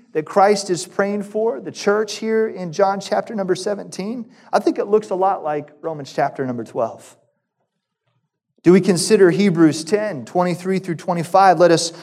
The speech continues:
hold fast the confession of our hope without wavering, for he who promised is faithful." And let us consider how to, what? "Stir up one another to love and good works, not neglecting to meet together, as is the habit of some,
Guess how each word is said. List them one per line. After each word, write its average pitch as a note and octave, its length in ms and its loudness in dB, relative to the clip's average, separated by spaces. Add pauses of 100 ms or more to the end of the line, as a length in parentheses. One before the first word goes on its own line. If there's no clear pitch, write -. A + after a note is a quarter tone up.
(140)
hold G3+ 280 6
fast G#3 340 4
the F#3+ 80 2
confession F#3+ 600 0
of D#3+ 80 0
our D#3 120 4
hope F#3+ 360 4 (220)
without G3+ 480 6
wavering, F#3+ 460 4
for F#3+ 180 2
he A3 300 0
who G3+ 180 2
promised G3+ 560 0
is G3+ 260 4
faithful." G3 580 6 (220)
And G#3 140 6
let A3+ 120 8
us A3+ 140 4
consider A#3 540 4
how A3 160 6
to, A3 240 4
what? G3+ 420 4
"Stir - 400 6
up A#3 300 4
one G#3 180 4
another F#3+ 420 6
to G#3 180 4
love G#3+ 420 8
and G#3 260 2
good G3+ 160 6
works, G3 400 6
not A3+ 400 4
neglecting F3 600 4
to F#3 120 0
meet E3+ 280 -4
together, D#3+ 440 4
as F3 280 6
is D#3+ 160 4
the E3+ 100 2
habit D#3 320 2
of B2+ 100 0
some, D3+ 480 0